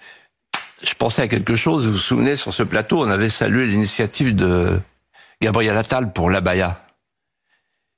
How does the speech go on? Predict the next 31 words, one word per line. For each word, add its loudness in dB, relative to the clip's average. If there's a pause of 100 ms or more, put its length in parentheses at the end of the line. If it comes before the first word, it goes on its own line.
(140)
Et 2
j'avais 2
prononcé 0
le 2
mot 2
de 2
Laetitia, -2
la -2
mère 2
de 2
Napoléon. « 2 (240)
Pour 0
vous 2
que -2
ça 0
doule. » 0 (600)
Ben, -2
ça 0
n'a 2
pas -2
doulé. 0 (260)
<laughs> -2
On 2
a 2
eu 2
l'office 0
en 0
Corse -2
à 2
l'instant, 2
là. 0